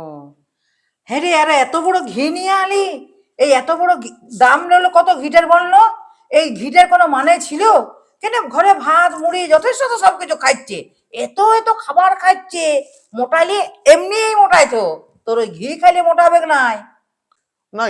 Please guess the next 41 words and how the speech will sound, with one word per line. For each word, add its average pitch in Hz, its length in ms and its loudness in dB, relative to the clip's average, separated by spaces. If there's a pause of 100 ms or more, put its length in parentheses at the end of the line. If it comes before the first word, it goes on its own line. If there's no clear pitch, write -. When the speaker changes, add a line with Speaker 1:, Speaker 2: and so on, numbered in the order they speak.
Speaker 2:
ঘিটা 208 260 -2
আনলাম 185 400 -4 (280)
শুধু 196 140 -8 (100)
ওর 196 160 2
জন্য 240 200 -6
নয় 233 140 -4
মা, 147 60 -2 (100)
তোমার 185 200 -6
জন্য 214 140 -6 (100)
এনেছি, 170 300 -10
সবার 170 220 -4
জন্য 220 120 -6 (100)
এনেছি 165 220 -8
এটা 131 140 -8
আমি। 113 140 -18 (520)
একদম 233 160 -4 (100)
পিওর 262 300 2
ঘি, 196 120 -6
আমাদের 196 200 -4
স্কুলে 220 260 -4
পাওয়া 214 140 4
যায়, 214 100 -2
ওখানে 196 200 -10
পাওয়া 202 180 0
যায়, 294 140 -8 (280)
আমি 208 200 -10
নিয়ে 190 220 0
এলাম 202 220 -2
ওটা। 208 140 -8 (460)
সবাই 180 240 4
মিলে 202 180 -2
তোমরা 214 240 -4
খাবে, 226 220 0 (300)
শরীরটা 196 320 -6
আর 202 100 -8
কি 247 120 -12
ভালো 165 160 -4
থাকবে 139 260 -12 (180)
ওর 147 180 -10
জন্যে। 113 240 -16 (1120)
Speaker 1:
আমার 294 360 0